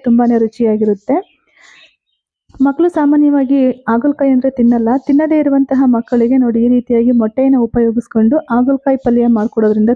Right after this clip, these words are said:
ತುಂಬಾನೇ ಇಷ್ಟಪಟ್ಟು ತಿಂತಾರೆ. ಹಾಗೆ ಇದು ಆರೋಗ್ಯಕ್ಕೂ ಸಹ ತುಂಬಾನೇ ಒಳ್ಳೆಯದು. ಡಯಾಬಿಟಿಕ್ ಹಾಗೂ ಬಿ ಪಿ ಇರುವಂತಹ ಪೇಷಂಟ್‌ಗೆ ಹಾಗಲಕಾಯಿನ ವಾರಕ್ಕೊಮ್ಮೆ ಆದ್ರೂ ಮಾಡ್ಕೊಡ್ಬೇಕು.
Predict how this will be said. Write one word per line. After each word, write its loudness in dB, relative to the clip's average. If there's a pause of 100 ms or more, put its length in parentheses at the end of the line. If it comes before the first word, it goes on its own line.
ತುಂಬಾನೇ 2
ಇಷ್ಟಪಟ್ಟು -4
ತಿಂತಾರೆ. 0 (1600)
ಹಾಗೆ -2
ಇದು 0 (160)
ಆರೋಗ್ಯಕ್ಕೂ -2
ಸಹ -2 (120)
ತುಂಬಾನೇ 0
ಒಳ್ಳೆಯದು. -2 (580)
ಡಯಾಬಿಟಿಕ್ -2
ಹಾಗೂ -2
ಬಿ 0
ಪಿ 0
ಇರುವಂತಹ 0
ಪೇಷಂಟ್‌ಗೆ -2
ಹಾಗಲಕಾಯಿನ 0
ವಾರಕ್ಕೊಮ್ಮೆ 0
ಆದ್ರೂ -2
ಮಾಡ್ಕೊಡ್ಬೇಕು. -2